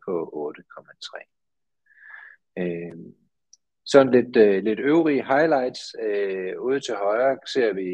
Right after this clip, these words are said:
en af vores polstre, øh, og, øh, det er Fernmaster. Det er en af vores gode vækstdriver, og vi udvider løbende. Øh, den forretning skabes af, at man har nogle dygtige kompetencer, og man har nogle, øh, kvadratmeter. Så vi er måde,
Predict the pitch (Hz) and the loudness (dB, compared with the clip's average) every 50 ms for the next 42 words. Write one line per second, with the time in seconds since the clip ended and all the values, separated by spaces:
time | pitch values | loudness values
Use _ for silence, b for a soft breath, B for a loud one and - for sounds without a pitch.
0 | 90 90 87 87 87 87 90 - _ _ 120 117 110 107 98 92 95 98 95 - | -4 -6 -6 -8 -10 -14 -18 -20 _ _ -8 -6 -4 -4 -4 -2 -4 -4 -2 0
1 | - 131 143 165 170 - - 170 - _ _ _ _ - 110 113 113 107 104 104 | 2 2 2 2 -2 -4 -8 -8 -8 _ _ _ _ -8 -4 -2 -2 -2 0 -2
2 | 104 101 98 90 101 104 101 101 101 98 98 95 95 92 92 90 87 - 117 107 | 0 -2 0 0 0 0 2 2 0 0 -2 -2 -4 -4 -6 -6 -4 0 0 0
3 | 95 - 107 110 123 135 139 120 120 117 - - - - - _ _ - 104 98 | 0 0 0 -2 0 -2 -4 -6 -8 -8 -12 -14 -18 -18 -20 _ _ 0 0 2
4 | 98 101 104 98 90 90 95 90 - - - 107 110 107 101 110 131 139 - - | 2 0 0 -2 -4 -4 -6 -6 -8 -4 -2 -2 -2 0 0 0 -2 -2 -4 -4
5 | - 123 113 113 117 113 113 104 95 90 90 90 87 95 92 92 82 95 107 107 | 0 0 2 2 2 0 0 0 0 0 -2 -4 -6 -6 -8 -6 -4 -2 -2 -2
6 | 104 104 107 104 98 92 87 87 87 82 87 - 98 95 98 107 120 - _ 104 | -2 -2 -2 -2 0 0 -2 -2 -4 -4 -6 -6 -2 0 0 0 0 -2 _ -10
7 | 95 - B B B B B B B B _ - 98 - 92 - - 131 131 131 | -12 -12 B B B B B B B B _ -2 0 0 2 6 6 6 6 4
8 | - - _ _ _ - 117 107 92 101 107 107 - 110 98 92 - - 107 101 | -2 -10 _ _ _ -2 0 2 2 2 2 0 -2 -6 -8 -8 -4 0 2 2
9 | 101 101 104 98 - 104 104 98 95 - 95 95 92 95 92 90 90 104 110 98 | 2 2 -2 -4 -2 -2 -2 -2 -2 -4 -6 -8 -8 -8 -8 -6 -4 -4 -4 -4
10 | 104 104 98 95 - 117 110 117 - 107 - - 107 98 87 - - - 123 120 | -4 -6 -6 -2 -2 -2 -2 0 -4 -6 -4 -4 -4 -4 -4 -8 -4 -2 0 0
11 | 139 165 - - 175 147 - 120 113 107 107 101 95 104 104 101 98 98 95 95 | 0 -2 -2 -4 -4 -4 -2 -4 -4 -4 -4 -4 -4 -4 -4 -2 -2 -4 -4 -4
12 | 95 92 92 98 95 92 82 - 98 98 90 98 101 98 - - 92 90 90 87 | -6 -6 -6 -4 -4 -4 -4 -4 -6 -4 -2 -2 -2 -2 -2 -6 -12 -18 -18 -20
13 | 85 - - - 95 90 104 101 101 98 98 98 98 98 107 110 101 | -20 -16 -10 -10 -10 -8 -6 -6 -6 -6 -4 -4 -2 0 2 0 0